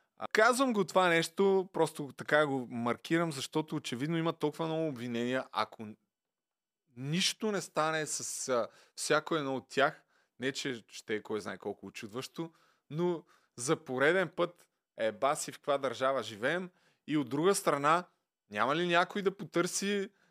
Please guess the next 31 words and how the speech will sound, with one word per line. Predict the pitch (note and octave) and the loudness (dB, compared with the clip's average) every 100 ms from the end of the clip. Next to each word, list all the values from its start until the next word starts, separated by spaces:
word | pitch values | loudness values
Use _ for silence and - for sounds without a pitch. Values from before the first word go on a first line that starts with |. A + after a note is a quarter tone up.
| _ - | _ -8
въпросната | D3 D3+ D#3+ F3 D#3+ F3+ F3+ F3 | -2 0 0 -4 -2 2 2 2
Мария | D#3+ D3+ D#3+ E3+ | 0 0 2 0
Филипова, | - E3+ E3 D#3+ E3 E3+ F#3 F#3+ _ _ - | 0 -2 -2 -2 0 2 2 -2 _ _ 0
както | C#3 C#3+ - D#3+ B2+ _ _ _ | 2 2 0 0 -2 _ _ _
няма | A2+ B2+ C3+ E3+ | -2 2 4 4
ли | D#3+ | 4
някой | D#3 D#3+ E3 | 2 2 -2
да | D#3+ | -2
потърси | B2 - D#3+ - | -4 -4 -2 -4
бащата | C#3+ - - D3 E3+ | -2 -2 2 0 2
на | D3 | -4
Кирил | - D#3+ D#3+ E3 | -2 0 0 0
Петков, | C3 - D3+ D3 | -2 0 -2 -4
което | - C#3+ C#3 D3+ D3 | 2 2 2 2 2
име | C#3+ E3 E3 | 2 0 0
се | - C3+ | 0 -2
замесва | C3 C3 D3 - C#3+ | -2 0 0 0 0
вече | C3+ C3+ - - | 2 0 -4 -10
последните | A#2+ C3 C#3 C3 C3 A#2+ - _ _ - | -6 -4 -4 0 0 0 -4 _ _ -8
седмици | - D3 C3+ C#3+ - C#3 | 2 2 2 -2 -6 -4
супер | - F3 F3 | -2 2 4
активно | D3 - - C#3 A2 C3+ D#3 _ | 4 0 -4 -6 -4 -6 -8 _
за | - D3 | -8 -6
коментар? | - D#3 C#3+ B2+ D3 D#3+ - _ _ _ - | -4 -4 -4 2 2 2 -2 _ _ _ -10
Какво | C3+ - C3 E3 | -10 -4 0 0
е | |
това | E3+ F#3 | 2 2
нещо? | G3+ G#3 - | 2 0 -6
Какви | G3 C#3+ - | -12 -10 -6
са | F3 - | -4 -4
тия | - G#3 G#3+ | 4 6 6